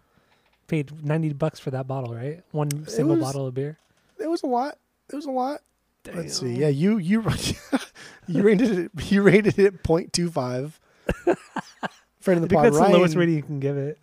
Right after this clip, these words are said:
Speaker 2: Ryan rated it point five, and
Speaker 1: <laughs>
Speaker 2: fucking Cuckboy Mike rated it a four because he didn't want to hurt the rating of the fucking brewery.
Speaker 1: <laughs>
Speaker 2: Dude, point two five you gave it. What a whiner.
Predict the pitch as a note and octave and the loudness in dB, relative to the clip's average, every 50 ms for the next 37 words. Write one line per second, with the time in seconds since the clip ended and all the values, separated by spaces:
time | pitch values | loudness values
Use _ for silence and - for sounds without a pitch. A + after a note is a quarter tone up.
0 | - _ _ - E3 D#3+ F3+ G#3 G#3 F#3 E3 D#3 D3+ C#3+ C#3+ C#3+ C#3+ E3+ - - | -20 _ _ -2 0 2 2 4 2 2 2 2 2 2 2 -2 -4 -6 -6 -2
1 | - D#3+ D#3 D#3 C#3+ - - D#3 D#3 D3 B2+ A#2+ A#2+ B2 C3 C#3 - _ _ _ | -2 0 0 -2 -4 -4 -2 -2 0 0 0 -2 -4 -4 -6 -10 -14 _ _ _
2 | _ - - D3 C#3+ C#3+ C#3 C#3 C3+ C3 C3 C3 C3+ C3 - - - - - E4+ | _ -6 -4 -2 0 0 0 -2 -2 -4 -4 -4 -2 -2 -2 -4 -4 -6 -4 -2
3 | E3+ D#3+ C3 D3 D3 C#3+ - E3 E3 D3+ D3 C#3 C#3+ C#3 C3+ C#3+ D3 D3 C#3 C3 | -2 -2 -2 -4 -6 -4 -2 -2 -2 -2 0 2 2 2 2 2 2 0 0 0
4 | C3+ C3+ B2+ B2+ B2+ A#2+ A#2+ - - - D3 B2 A2+ A2+ G#2 G#2 B2 - - C#3+ | 0 0 0 0 -2 -4 -4 -6 -4 -2 -2 -2 0 -2 -4 -6 -8 -12 -10 -6
5 | - C#3 A#2+ A2+ C#3+ C#3+ C#3+ C#3 C#3 C3+ A2+ C#3+ D3 - - D#3 C3+ C#3 C#3 C#3+ | -4 -4 -4 -2 -2 0 0 0 0 0 2 0 0 0 0 -2 0 2 2 2
6 | C#3 C3+ B2+ C3 B2+ B2 B2 B2 A#2+ C#3 C3+ A#2+ C3 C3 B2+ C3+ C#3 D3 C3+ A#2+ | 2 0 -4 -6 -8 -8 -10 -12 -12 -12 -12 -10 -10 -10 -6 -2 -2 -2 -2 -2
7 | A#2 A#2+ A#2+ A2+ - _ _ _ _ _ _ _ _ _ _ _ _ _ _ - | -4 -6 -8 -10 -14 _ _ _ _ _ _ _ _ _ _ _ _ _ _ -20
8 | - - - F3 - - - _ - - F#3 F3 - _ _ - G#3 E3 - _ | -20 -16 -16 -16 -16 -16 -18 _ -8 -8 -8 -8 -10 _ _ -10 -10 -10 -10 _
9 | _ _ _ _ _ _ _ _ _ _ _ _ _ _ _ _ _ _ _ - | _ _ _ _ _ _ _ _ _ _ _ _ _ _ _ _ _ _ _ -12
10 | - - F#3 E3+ C#3 - - D#3 E3 F#3+ - - - D#3+ D3+ C#3 - C3+ B2+ C#3 | -6 -4 -4 -2 -2 -2 -2 -2 -2 -4 -6 -8 -8 -8 -6 -6 -6 -6 -4 -4
11 | C3+ B2+ C3 B2+ A#2+ B2+ B2 B2 A#2 A#2+ C3+ F3 B3 D4 _ _ _ _ _ _ | -6 -6 -8 -8 -6 -6 -6 -6 -6 -10 -12 -14 -16 _ _ _ _ _ _ _
12 | _ _ _ _ _ _ - C#3 - - - - D#3 - - - _ - F#3 - | _ _ _ _ _ _ -14 -12 -12 -12 -10 -10 -10 -10 -12 -20 _ -20 -14 -14
13 | - _ - D3+ C3 A#2+ A2+ A2+ A2+ A#2 A#2 A2+ A2+ A#2 A2+ | -14 _ -10 -10 -8 -8 -8 -8 -8 -8 -10 -10 -12 -14 -16